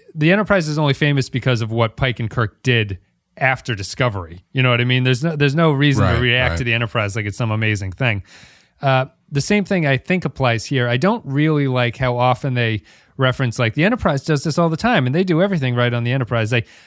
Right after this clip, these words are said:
Speaker 1: I understand why they're doing it, but I, I would prefer that they didn't do that, I think. I just don't like treating the Enterprise as a kind of, like, anything out of the ordinary for this universe, even if it's this twisted funhouse mirror of a universe.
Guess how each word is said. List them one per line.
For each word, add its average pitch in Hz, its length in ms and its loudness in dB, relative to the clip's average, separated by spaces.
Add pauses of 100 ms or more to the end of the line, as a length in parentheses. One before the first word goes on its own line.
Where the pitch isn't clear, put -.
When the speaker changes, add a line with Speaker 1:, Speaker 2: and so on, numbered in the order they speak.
Speaker 1:
I 160 100 2
understand 196 360 0
why 143 200 2
they're 156 140 -2
doing 165 320 -2
it, 165 220 -4
but 139 160 0
I, 131 240 0 (420)
I 143 60 2
would 143 100 2
prefer 175 300 0
that 156 140 0
they 127 100 -2
didn't 107 460 -6 (240)
do 98 180 -4
that, 87 360 -12 (300)
I 107 100 -4
think. 90 360 -4
I 117 60 0
just 165 200 -2
don't 165 200 0
like 131 260 0
treating 123 360 -2
the 120 100 0
Enterprise 110 480 0
as 101 120 -8
a 101 60 -10
kind 117 220 -2
of, 101 100 -6
like, 101 300 -4 (280)
anything 120 640 0 (340)
out 127 160 0
of 117 60 -4
the 120 120 -4
ordinary 107 560 -4
for 113 120 -8
this 101 200 -6
universe, 95 500 -4
even 120 180 0
if 107 120 0
it's 92 100 -10
this 104 160 -6
twisted 107 480 -4
funhouse 92 480 -4
mirror 92 260 -4
of 90 60 -8
a 92 60 -8
universe. 92 520 -8